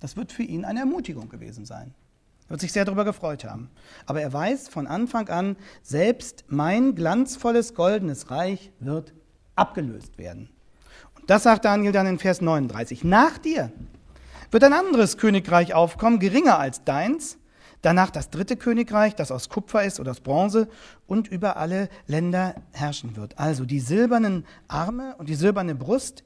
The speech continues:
die dokumentieren das medo-persische Weltreich, das das babylonische abgelöst hat. Und genauso ist es ja gekommen. Etwa sechzig Jahre später.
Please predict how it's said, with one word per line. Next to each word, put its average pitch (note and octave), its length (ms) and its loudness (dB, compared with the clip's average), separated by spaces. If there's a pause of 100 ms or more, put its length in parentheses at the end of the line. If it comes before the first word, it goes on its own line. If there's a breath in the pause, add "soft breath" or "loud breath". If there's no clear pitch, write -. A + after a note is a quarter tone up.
die A#3 480 -8
dokumentieren G3 720 -6
das F#3 160 -8
medo-persische D#3+ 720 -12
Weltreich, A2+ 540 -16
das B2 100 -14
das F3 140 -14
babylonische D3 500 -10
abgelöst G#2+ 480 -14
hat. - 140 -18 (500 loud breath)
Und G#3+ 140 -10
genauso C3+ 320 -8
ist D#3+ 120 -16
es - 60 -6
ja A3+ 80 0
gekommen. A#3+ 460 -4 (960)
Etwa A#3+ 280 -2
sechzig C4 420 -8
Jahre B3+ 260 -4
später. B3 480 -12